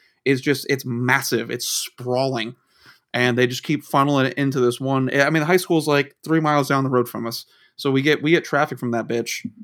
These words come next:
um, every day about four o'clock. But yeah, five thousand people. I don't even know.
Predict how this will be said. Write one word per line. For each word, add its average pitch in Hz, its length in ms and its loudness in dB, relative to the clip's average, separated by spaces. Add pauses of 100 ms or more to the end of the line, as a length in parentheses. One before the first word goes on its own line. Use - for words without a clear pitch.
(160)
um, 117 460 -4 (160)
every 127 240 2
day 123 160 4
about 123 260 -2
four 123 160 -2
o'clock. 123 400 -4
But 127 180 -4
yeah, 156 140 -4 (220)
five 247 160 -8
thousand 180 360 -10
people. 190 360 -8 (160)
I - 40 0
don't 339 100 4
even 160 160 2
know. 170 340 4